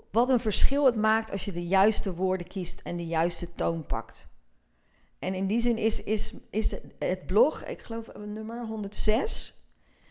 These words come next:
is ook echt een voorbeeldblog. Wat ik zeg, ik ga hem echt uitprinten, ik ga hem inlijsten. Dus als je wil weten hoe spreek je nu,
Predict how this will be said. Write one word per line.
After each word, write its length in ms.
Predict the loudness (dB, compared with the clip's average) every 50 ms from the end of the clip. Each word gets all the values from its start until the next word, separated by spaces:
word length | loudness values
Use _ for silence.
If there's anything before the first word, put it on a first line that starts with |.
| _ _ -20 -12 -6
is 180 | -2 2 2
ook 140 | 2 2 2
echt 300 | 2 0 0 2 2 0
een 140 | 0 0 0
voorbeeldblog. 1600 | -2 -4 -4 -4 -4 -4 -4 -6 -6 -8 -10 -12 -14 -14 -20 -20 _ _ _ -20 -16 -10 -6 -4 -4 -2 -2 -4 -4 -4 -6 -6 -10 -18 -20 -20 _ _ _ _ _ _ _ _ -16
Wat 200 | -12 -10 -8 -6
ik 100 | 0 4
zeg, 200 | 4 4 4 2
ik 100 | -4 -6
ga 120 | -6 -4
hem 100 | -4 -4
echt 220 | -4 -8 -8 -6
uitprinten, 600 | -4 -2 -2 0 2 2 2 2 2 -2 -2 -4
ik 100 | -6 -8
ga 120 | -8 -8 -8
hem 100 | -8 -6
inlijsten. 840 | -4 -4 -2 -2 -2 -2 -2 -2 -2 -2 -2 -2 -4 -6 -8 -10 -14 -20 _ _ _ _ _ _ _ _ _ _ _ _ -12
Dus 260 | -8 -6 -6 -2 0
als 220 | 0 0 0 2
je 100 | 0 0
wil 240 | 0 2 0 0 2
weten 520 | 2 2 4 4 4 2 2 0 0 0
hoe 300 | 0 -2 -2 -2 -2 -2
spreek 380 | -2 -2 -2 0 0 0 0 -2
je 140 | -4 -4 -2
nu, 360 | -2 -2 -2 -2 -4 -6 -10